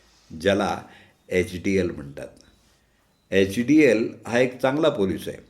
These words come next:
जो गुन्हेगारांना पकडतो आणि त्यांना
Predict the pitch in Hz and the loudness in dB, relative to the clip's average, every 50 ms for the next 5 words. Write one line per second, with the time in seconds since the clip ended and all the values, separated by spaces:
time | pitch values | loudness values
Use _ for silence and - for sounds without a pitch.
0 | _ _ _ _ _ _ - 92 98 120 127 123 113 117 113 117 120 117 123 123 | _ _ _ _ _ _ -10 -2 0 2 2 2 2 2 2 2 2 0 2 2
1 | 123 123 127 127 123 - - 131 127 - 139 131 - - 82 78 71 - - _ | 0 0 -2 -2 -4 -4 -4 -4 -2 0 0 0 0 -2 -4 -8 -8 -10 -14 _
2 | _ _ _ _ _ - 92 104 113 107 98 107 107 104 107 117 | _ _ _ _ _ -6 -4 -4 -2 -4 -4 -6 -6 -4 -4 -4